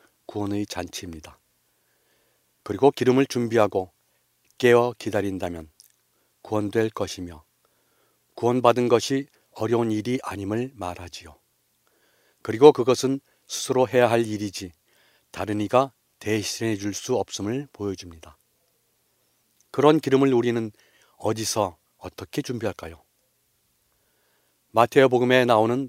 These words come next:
다른 혼인잔치의 비유에서는 예복을 입지 않은 사람들이 잔치에서 쫓겨난다고 하였습니다. 여기서도 예복은 잔치에 함께하는 마음이지요.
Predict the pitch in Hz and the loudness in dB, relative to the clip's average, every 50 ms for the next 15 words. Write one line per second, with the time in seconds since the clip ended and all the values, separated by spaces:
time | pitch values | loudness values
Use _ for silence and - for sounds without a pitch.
0 | - _ - - 104 117 123 127 113 - 123 120 117 117 110 110 104 101 - - | -12 _ -10 -6 -2 -2 -2 -2 -4 -4 -4 -4 -2 -2 -2 -2 -4 -4 -6 -6
1 | 107 107 104 - - 104 104 104 92 - - 90 87 80 78 _ _ _ _ _ | -6 -6 -6 -6 -6 -4 -4 -4 -4 -6 -8 -14 -14 -16 -20 _ _ _ _ _
2 | _ _ _ _ _ _ _ _ _ _ _ _ _ _ _ _ 117 117 117 107 | _ _ _ _ _ _ _ _ _ _ _ _ _ _ _ _ 0 0 2 2
3 | 117 117 123 143 131 110 110 _ - - - 110 107 101 98 104 113 131 127 131 | 2 2 0 0 -4 -4 -8 _ -6 -2 0 2 2 2 0 -2 -4 -6 -8 -12
4 | - - 107 101 101 98 95 95 - - 85 85 82 76 _ _ _ _ _ _ | -10 -8 -4 -4 -2 -2 -4 -4 -8 -10 -12 -14 -16 -16 _ _ _ _ _ _
5 | _ _ _ _ _ _ _ - - - 98 104 - - - 117 98 - 127 127 | _ _ _ _ _ _ _ -14 -10 -8 -8 -8 -8 -4 -2 -2 -2 0 -2 -4
6 | 117 - 131 - - - 113 107 104 101 95 92 95 92 117 120 113 98 90 - | -4 -4 -8 -8 -6 -4 -2 0 0 0 -2 -2 -4 -4 -6 -8 -10 -10 -10 -12
7 | - 90 82 78 - 82 - _ _ _ _ _ _ _ _ _ _ _ _ _ | -14 -14 -14 -14 -16 -18 -18 _ _ _ _ _ _ _ _ _ _ _ _ _
8 | _ _ _ _ _ _ _ _ _ _ _ _ - 117 120 131 117 127 113 104 | _ _ _ _ _ _ _ _ _ _ _ _ -2 -2 0 0 0 -2 -2 -2
9 | 107 92 - _ _ _ _ _ _ _ - 110 104 101 107 98 120 143 165 151 | -2 -4 -4 _ _ _ _ _ _ _ -4 -2 -2 -2 -2 -4 -4 -4 -6 -8
10 | _ _ _ _ _ _ - - 110 113 120 - - - - 104 90 85 - _ | _ _ _ _ _ _ -10 -6 -6 -6 -6 -6 -8 -6 -4 -4 -4 -6 -10 _
11 | _ _ _ _ _ _ - - 135 135 - - 123 113 123 127 123 107 95 95 | _ _ _ _ _ _ -12 -10 -10 -10 -6 -6 -6 -4 -4 -4 -2 -2 -2 -2
12 | 95 98 92 - - 87 78 - _ | -2 -6 -8 -10 -12 -16 -18 -20 _